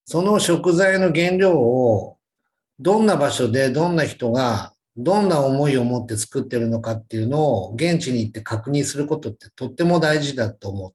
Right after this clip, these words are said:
て、それを真実もわかるし、なおかつやっぱりそれを知ることによって、その食材に対する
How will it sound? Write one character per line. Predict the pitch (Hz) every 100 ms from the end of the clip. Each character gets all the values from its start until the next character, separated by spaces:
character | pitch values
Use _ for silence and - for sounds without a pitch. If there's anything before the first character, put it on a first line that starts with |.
| _
て、 | - 117 95 - _ _ _ _ - _ _
そ | -
れ | 180 202
を | 196 -
真 | - 196 175
実 | 147 165
も | 196
わ | 170 135
か | 127
る | 113
し、 | 107 - 135 104 - _ - _
な | - 208
お | 202
か | 151
つ | 143 151 143
や | 123
っ |
ぱ | 117
り | 117 110 98 95 _
そ | - 170
れ | 196
を | 202
知 | -
る | 180 185
こ | 190
と | 156
に | 120
よ | 107
っ |
て、 | 98 - 113 104 - _ _
そ | - 151
の | 165 180 180 170 - - _
食 | - 143 151
材 | 170 185
に | 175
対 | 175
す | - 151
る | 120 117 98 98